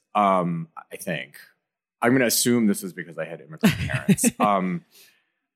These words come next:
Speaker 1: well, I'm about to say something that's a little wrong, but I still think it's somehow related to this, which is that, like,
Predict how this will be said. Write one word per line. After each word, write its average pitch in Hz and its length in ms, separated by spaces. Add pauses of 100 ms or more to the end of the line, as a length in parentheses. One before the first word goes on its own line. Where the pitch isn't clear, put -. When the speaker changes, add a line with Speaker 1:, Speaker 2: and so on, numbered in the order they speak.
(720)
Speaker 1:
well, 202 160
I'm 214 140
about 269 160
to 311 80
say 202 140
something 160 200
that's 127 160
a 117 60
little 113 320
wrong, 104 460
but 92 240
I 98 60
still 98 280
think 95 180
it's 92 160
somehow 85 300
related 78 440
to 110 100
this, 107 200
which 123 160
is 120 120
that, 117 180
like, 107 260